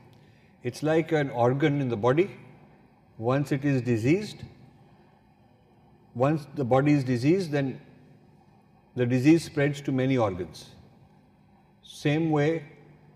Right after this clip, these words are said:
the colonial disease is spread into many organs of Indian society.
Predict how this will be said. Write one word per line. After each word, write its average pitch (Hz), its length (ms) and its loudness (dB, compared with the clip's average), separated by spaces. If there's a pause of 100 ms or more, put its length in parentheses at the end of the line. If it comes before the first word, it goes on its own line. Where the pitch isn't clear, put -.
(240)
the 120 100 -4
colonial 147 640 2
disease 131 500 0
is 139 200 -4
spread - 460 -4
into 135 260 -4
many 123 260 -2
organs 117 460 -2
of 117 240 -2
Indian 107 360 -6
society. 123 500 -4